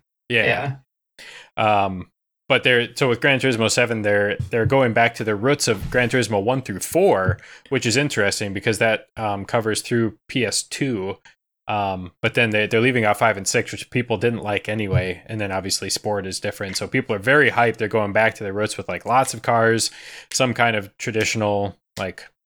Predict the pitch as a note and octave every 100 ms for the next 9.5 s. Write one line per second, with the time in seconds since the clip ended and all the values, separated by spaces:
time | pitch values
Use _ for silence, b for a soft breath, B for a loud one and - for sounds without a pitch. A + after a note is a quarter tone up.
0 | _ _ _ _ _ _ B2 G2+ A2 G2+
1 | G2+ G2 - F#2+ F#2+ F#2 - F#2+ G2 -
2 | F2 E2+ - _ B B B B B B
3 | B B _ _ _ _ _ _ - E3
4 | C3+ C#3 B2+ - C3 C#3+ D3+ D3 B2+ B2
5 | - - A2+ G#2 G#2 G2+ G2 A2 G2 G#2
6 | - G#2+ F#2 F2+ B B B B _ -
7 | F3+ F3+ D#3+ D#3 B2+ C#3 C3+ B2 C3+ C#3
8 | C#3 - _ - A#2+ - C3 D#3 C#3 -
9 | A2 - G#2+ G2+ G#2